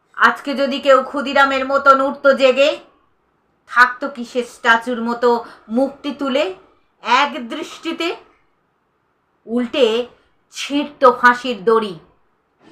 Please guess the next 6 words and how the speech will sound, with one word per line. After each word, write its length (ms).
ভাঙতো 440
শোষণের 520
সব 280
গড়, 280
লিখে 360
দিত 200